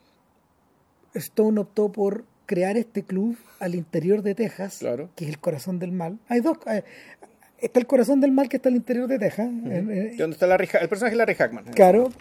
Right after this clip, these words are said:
Speaker 1: pero por otro lado está el, está el centro mismo, el cent-, el centro mismo, weón, del, de, de, del, del universo, weón,
Speaker 2: Ujú.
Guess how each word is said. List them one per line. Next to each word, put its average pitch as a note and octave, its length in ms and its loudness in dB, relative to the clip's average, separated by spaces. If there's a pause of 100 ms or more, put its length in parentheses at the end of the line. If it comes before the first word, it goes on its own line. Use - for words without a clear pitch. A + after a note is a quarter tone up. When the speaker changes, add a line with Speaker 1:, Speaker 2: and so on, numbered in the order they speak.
Speaker 1:
pero E3+ 240 4
por E3+ 200 2
otro A3 200 2
lado A#3 400 0
está G3 440 -4
el, E3+ 200 -6 (100)
está F3+ 460 -10 (400)
el F3 100 -6
centro F#3+ 480 -2
mismo, C4 400 0
el G#3 140 -4
cent-, - 320 -12
el F#3 120 -6
centro D#3+ 360 -6
mismo, C4+ 320 0
weón, C#4 280 -2
del, A#3 200 -4
de, A#3+ 160 -6
de, G#3 200 -2
del, G3+ 320 -6
del G3 160 0
universo, A3 460 -2
weón, A#3+ 220 -2
Speaker 2:
Ujú. A#3 80 -10